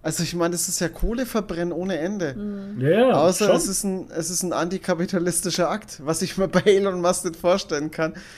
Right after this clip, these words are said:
Speaker 3: Ach, bei dem kann ich mir eigentlich
Speaker 2: Mhm.
Speaker 3: alles vorstellen.
Speaker 2: Ja,
Speaker 3: Nur um
Speaker 2: der,
Speaker 3: zu zeigen, dass es geht.
Speaker 2: der dreht jetzt, glaub ich, völlig. Ich hab auch einen anderen lustigen Artikel irgendwie noch gesehen gehabt. Er, er will jetzt sich eine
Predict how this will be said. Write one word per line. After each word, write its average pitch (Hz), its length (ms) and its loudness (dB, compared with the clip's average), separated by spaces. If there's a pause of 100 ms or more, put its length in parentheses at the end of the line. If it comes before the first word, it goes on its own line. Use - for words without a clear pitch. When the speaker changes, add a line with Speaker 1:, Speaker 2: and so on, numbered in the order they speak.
(240)
Speaker 3:
Ach, 175 140 0
bei 143 120 0
dem 139 120 2
kann 143 120 2
ich 131 60 2
mir 123 80 2
eigentlich 120 100 0
Speaker 2:
Mhm. 117 80 0
Speaker 3:
alles 110 180 0
vorstellen. 131 380 -2 (920)
Speaker 2:
Ja, 214 180 4
Speaker 3:
Nur 185 100 8
um 214 60 10
Speaker 2:
der, 214 60 4
Speaker 3:
zu 214 120 4
zeigen, 180 320 4
dass 156 120 4
es 135 180 -6
geht. 123 240 -6 (580)
Speaker 2:
der 208 100 -2
dreht 202 380 0
jetzt, 214 200 -8
glaub 202 200 -4
ich, 202 140 -8
völlig. 208 240 0
Ich 240 80 -6
hab - 100 -6
auch 214 160 -2
einen 214 160 -2
anderen 254 400 0
lustigen 247 480 -2
Artikel 247 380 -6
irgendwie 240 280 0
noch 240 160 0
gesehen 240 260 -4
gehabt. 240 240 -6 (280)
Er, 208 160 -4 (220)
er 202 200 -2
will 214 320 -2
jetzt - 560 -8
sich 220 220 -4
eine 196 400 0